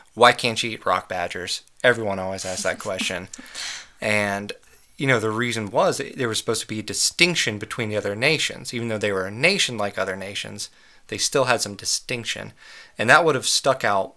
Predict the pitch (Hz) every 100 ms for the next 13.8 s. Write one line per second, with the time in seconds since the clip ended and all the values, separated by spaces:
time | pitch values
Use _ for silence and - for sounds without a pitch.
0 | _ 131 107 113 147 196 107 92 92 -
1 | _ _ 110 101 90 - 127 113 113 95
2 | 117 104 101 104 - 104 104 98 98 101
3 | 98 107 101 95 95 92 92 92 92 92
4 | 92 - 104 95 98 95 - - - -
5 | - 101 123 113 104 101 101 98 98 90
6 | 85 - - _ - 127 - - - 143
7 | 135 139 - 107 113 104 98 - 156 107
8 | 117 98 95 95 92 95 101 95 92 90
9 | 107 101 - 95 95 - - - - -
10 | 104 101 95 - - _ - _ - 127
11 | 131 135 127 117 107 104 113 120 - 95
12 | - _ _ - 101 - 78 - _ -
13 | 104 101 92 98 - 123 110 101